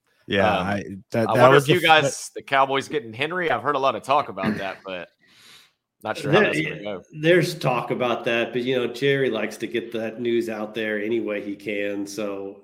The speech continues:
Speaker 3: uh, you know, when it comes time to paying the piper, it rarely happens. So as a Cowboys fan, I get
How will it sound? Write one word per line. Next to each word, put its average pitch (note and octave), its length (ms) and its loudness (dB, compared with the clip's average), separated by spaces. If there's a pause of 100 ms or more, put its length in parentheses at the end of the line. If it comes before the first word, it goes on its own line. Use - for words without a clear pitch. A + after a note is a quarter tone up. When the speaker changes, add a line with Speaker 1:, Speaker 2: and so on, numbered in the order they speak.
Speaker 3:
uh, A2+ 120 -18 (180)
you C3+ 140 -6
know, F#2+ 280 -10
when C#3 180 0
it C#3+ 140 2
comes C#3 260 -2
time A#2 360 -2
to G#2+ 80 -4
paying A2+ 280 -2
the G#2 80 -6
piper, G#2 640 -6
it G#2+ 200 -8 (200)
rarely G#2 440 -4
happens. F#2+ 500 -10
So F#2+ 280 -8
as G#2 120 -10
a G#2+ 60 -10
Cowboys A2+ 500 -4
fan, G#2+ 300 -4
I G#2 100 -4
get A2 220 -2